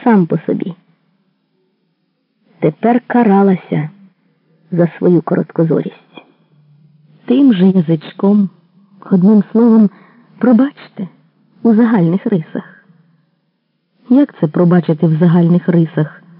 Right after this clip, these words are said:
Не погодився Тищенко. Я звик до конкретності. Та це так, замітала за собою слід Клава. Швидко поглянула на годинник, заспішила.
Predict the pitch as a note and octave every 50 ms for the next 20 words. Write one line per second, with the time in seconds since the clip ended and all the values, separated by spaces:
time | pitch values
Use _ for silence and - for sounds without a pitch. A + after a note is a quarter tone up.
0 | _ - F3 F3 D#3 E3+ E3+ D#3 D#3+ D3+ D3+ D3 D3 - F3 D#3+ - D#3+ D#3 -
1 | - - C#3 C#3+ C#3+ - - F2 - _ _ _ _ _ _ _ _ _ _ _
2 | - D#3+ D3+ D3+ D3+ C#3 D#3 D#3+ F3 F#3 A#3 B3+ - - G3 F3+ G#3+ G#3 - A3+
3 | C4+ D#4+ D4 - C4 G#3 G3+ - - B3 B3+ B3 - _ - B3 C4 C#4 _ _
4 | _ _ _ _ _ _ _ _ _ _ _ _ _ _ _ _ _ _ _ _
5 | _ _ _ _ _ _ - E4+ F4+ F4+ E4 E4 D#4+ C#4 - - - D#4+ D#4 D4+
6 | - - E4+ E4 D4+ - - _ - - F#3 - - - - G3+ F3 F#3 F#3 F#3+
7 | F#3 F3+ - F3+ F3 F3 F3 E3+ F3+ E3+ - F3+ D#3+ F3 F3 E3+ D#3+ D#3+ - -
8 | E3 D3+ D3 - - F#3+ F3+ D#3 C#3+ C#3 D#3 F3+ - _ _ _ - - _ _
9 | _ _ _ _ _ _ _ - - - F3+ F#3+ F#3 - - F3+ D#3 F3+ F3 D#3
10 | E3+ F3 F3 F3+ F3 F3 E3 E3 E3 D3+ E3 D#3 D3+ E3+ G#3+ A3+ A#3 A3+ G#3 E3
11 | - F3 D#3 - - - E3+ - - - G#3+ G3 F#3+ F#3+